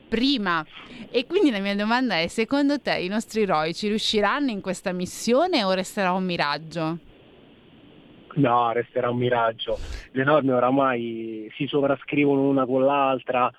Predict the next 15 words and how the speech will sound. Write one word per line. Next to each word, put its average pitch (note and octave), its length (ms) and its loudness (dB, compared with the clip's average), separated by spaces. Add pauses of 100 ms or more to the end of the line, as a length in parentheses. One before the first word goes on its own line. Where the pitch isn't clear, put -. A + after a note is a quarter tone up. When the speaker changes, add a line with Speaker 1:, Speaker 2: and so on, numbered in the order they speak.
(200)
Speaker 2:
hanno C#3 680 2
richiami C#3+ 540 0
su C#3+ 100 -6
richiami C3+ 420 0
su C3 120 0
richiami, B2+ 600 0
quindi B2+ 240 2
diventa, A#2 1000 0
do-, C#3 180 0
dovrebbero D3+ 1120 2
cancellare D3 520 0
tutto E3 220 -4
e - 20 0
ripartire B2 460 -4
da A#2+ 100 0